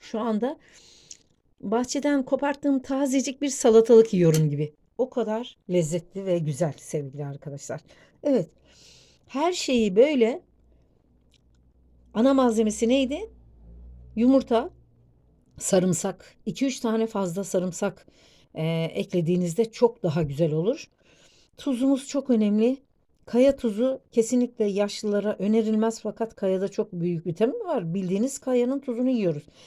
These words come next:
Denizin içinde farklı bir vitamin var. Hani o iyotlar falan. Ee, göl tuzunda biz üçünü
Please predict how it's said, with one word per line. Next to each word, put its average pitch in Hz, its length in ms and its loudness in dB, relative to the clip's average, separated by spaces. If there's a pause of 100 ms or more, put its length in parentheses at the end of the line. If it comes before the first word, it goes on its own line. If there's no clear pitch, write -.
(420)
Denizin 220 440 4
içinde 247 320 -2
farklı 202 440 -6
bir 285 160 -2
vitamin 262 460 0
var. 165 340 -4
Hani 185 260 -4
o 196 280 -4 (380)
iyotlar 190 540 0
falan. 170 420 -4 (960)
Ee, 175 420 -2
göl 214 240 8
tuzunda 254 640 0
biz 302 240 -6
üçünü 302 360 -8